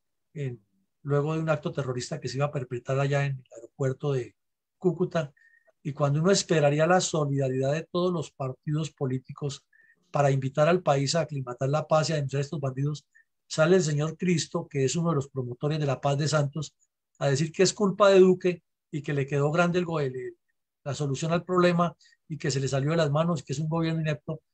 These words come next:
o este señor Petro, que es como cada vez que habla, parecería que estuviera empeñado en destruir todo lo bueno que tiene Colombia,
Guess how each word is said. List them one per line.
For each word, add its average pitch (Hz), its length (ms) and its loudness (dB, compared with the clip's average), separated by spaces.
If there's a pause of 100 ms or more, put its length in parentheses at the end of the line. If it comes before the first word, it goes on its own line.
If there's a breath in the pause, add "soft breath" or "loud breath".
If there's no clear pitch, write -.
(320)
o 160 100 0
este 160 200 0
señor 151 340 2
Petro, 170 380 -2
que 131 220 0
es 131 120 -2
como 156 340 -6
cada 160 260 4
vez 170 200 4
que 190 120 2
habla, 160 360 4 (560)
parecería 143 540 -2
que 175 80 -2
estuviera 151 360 -4
empeñado 151 500 -2
en 156 60 -4
destruir 143 500 -2
todo 185 180 4
lo 160 100 2
bueno 151 220 0
que 143 80 -6
tiene 151 240 -8
Colombia, 147 500 -2